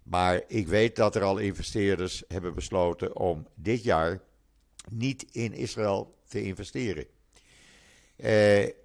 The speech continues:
het zou ook best eens kunnen dat de high-tech gedeeltelijk geïsoleerd raakt. En dat moet natuurlijk niet. En, eh, ja,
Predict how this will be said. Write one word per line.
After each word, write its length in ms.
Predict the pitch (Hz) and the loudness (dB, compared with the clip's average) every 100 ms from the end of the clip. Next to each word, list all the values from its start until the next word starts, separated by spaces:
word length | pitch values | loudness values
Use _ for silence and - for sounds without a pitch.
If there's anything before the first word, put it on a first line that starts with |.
| _ _ | _ _
het 140 | 117 - | -6 4
zou 180 | 143 135 | 8 8
ook 140 | 104 | 6
best 240 | 127 139 131 | 4 4 0
eens 180 | - | -2
kunnen 300 | - 135 113 | 0 2 2
dat 160 | 110 107 | 2 2
de 120 | 101 | 2
high-tech 800 | 87 135 147 - 98 107 - - - | 4 4 2 4 4 4 0 -12 -18
gedeeltelijk 680 | - 117 101 107 104 92 90 | -8 -4 2 2 0 -2 -6
geïsoleerd 640 | - 113 85 90 98 104 90 | -6 -8 -4 -2 0 0 0
raakt. 460 | 92 85 78 - _ _ - - - - _ - | 2 2 0 -6 _ _ -20 -20 -20 -20 _ -6
En 320 | 107 101 - - | -2 -2 -4 -4
dat 400 | 95 107 107 - | 2 2 2 -4
moet 280 | 117 143 - | -4 -2 -2
natuurlijk 540 | 107 104 101 87 87 | -2 0 0 0 -2
niet. 320 | 92 76 - - - | -6 -10 -12 -20 -6
En, 460 | 101 95 90 90 - | 0 0 -2 -8 -12
eh, 540 | - 101 90 90 82 - - | -2 2 4 2 2 -4 -8
ja, 340 | 101 98 | -6 -4